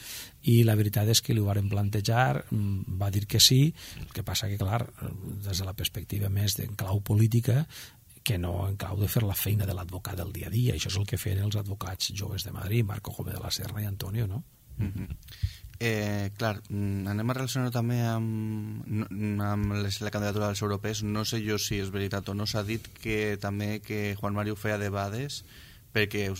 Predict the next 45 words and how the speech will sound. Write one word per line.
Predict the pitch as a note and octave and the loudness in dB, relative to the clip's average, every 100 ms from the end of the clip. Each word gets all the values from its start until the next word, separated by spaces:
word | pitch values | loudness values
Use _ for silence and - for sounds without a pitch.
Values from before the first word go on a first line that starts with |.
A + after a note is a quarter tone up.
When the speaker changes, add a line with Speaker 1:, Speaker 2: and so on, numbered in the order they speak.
| G2 | -4
Speaker 2:
diguem, | G#2 G#2 | -2 0
a | G#2 | 0
Unitat | G2+ G2+ G2+ | 0 -2 -2
del | G2+ | -2
Poble | G#2 | -2
Valencià | G2+ G2+ G2+ G2+ | -2 -2 -4 -4
li | G2+ | -6
pertocava | G2+ G2 F#2+ G2+ G2+ G2+ G2 G2 G2 G2 | -6 -6 -4 -2 0 0 0 -2 -2 -2
un | G#2 G2+ | -2 -2
eurodiputat. | G#2 G2+ G#2 G2+ G#2 G2+ | -2 -2 0 -2 -4 -6
Speaker 1:
Això, | G#2 C#3+ D#3+ | -2 2 4
això | C3+ F3+ D#3+ | 6 6 6
fou | - D#3 | 4 6
després, | C3+ - - A#2 G#2+ - | 6 6 4 4 4 4
no? | - A2 C#3+ - - - | 4 6 6 2 -8 -4
Ahir | - C#3+ C#3+ | 6 8 8
sí, | - C#3 | 8 8
ahir | A#2 B2+ | 8 8
hi | C#3+ | 8
hagué | C3 | 8
una | C3 B2+ | 8 8
actitud, | B2 - A#2+ C3 | 6 4 4 6
diguem-ne, | B2 A#2+ A#2 A#2 A#2 | 6 6 6 6 6
jo, | A2 A2+ A#2+ G#2+ - B2+ - - - - - - | 6 4 2 -4 -4 0 0 0 -12 -14 -12 -6
eh, | - - A2 - - - | -2 -2 -2 -4 -4 2
sempre | C3 A#2+ B2+ | 4 6 6
vaig | B2 | 4
pensar | - B2 - B2 | 4 2 6 4
que | A#2 | 4
això | G#2 - | 4 4
no | A2 | 4
s'havia | G2+ G2+ G2+ - | 4 2 2 0
fet | G#2+ | -2
bé, | F#2 F#2+ G2 | 0 2 4
no? | F#2+ G2+ | 4 2
Sobretot, | A#2 G2+ G#2 G#2+ - - - - - - - - | 2 0 0 0 -2 -8 -16 -16 -12 -8 -6 0
el | B2 A#2+ | 2 4
que | A#2+ | 4
passa | C3 A#2 C#3 | 4 4 4
que, | - C3 B2+ | 4 2 2
eh, | B2 A#2 A2 A2+ | -2 -2 -2 0
ahir | A2+ | 2
Vicent | A#2+ A#2 A#2 | 4 4 4
Ventura, | A2 G2+ A2+ A2+ A#2 A#2+ A#2 - | 4 2 2 4 6 4 2 0
mm, | G#2+ | -2